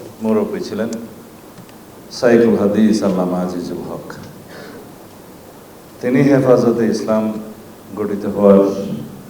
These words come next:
আগে, সেই জন্য এখানে হেফাজতে ইসলামের আমির এবং মহাসচিব হিসেবে নাম আসে নাই হয়তো বা।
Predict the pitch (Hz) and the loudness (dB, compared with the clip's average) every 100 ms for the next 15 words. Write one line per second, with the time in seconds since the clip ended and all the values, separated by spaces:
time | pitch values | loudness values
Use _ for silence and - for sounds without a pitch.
0 | - - - 104 101 87 - - - - | -20 -18 -4 -2 0 0 -2 -8 -12 -18
1 | - - - - - - - - - 117 | -20 -20 -20 -20 -20 -20 -20 -20 -6 2
2 | 110 104 101 101 98 95 101 92 - 98 | 6 8 6 6 4 0 0 0 0 0
3 | 92 90 90 82 87 85 82 82 - - | 0 -2 -6 -8 -8 -8 -8 -10 -14 -18
4 | - - - - - 101 101 98 95 90 | -20 -20 -20 -16 -4 2 4 4 4 2
5 | 92 90 87 92 - - 87 85 82 85 | 0 0 -2 -6 -8 -10 -8 -6 -6 -6
6 | 80 78 78 78 76 80 78 73 82 - | -6 -6 -8 -8 -10 -10 -10 -10 -10 -10
7 | - | -12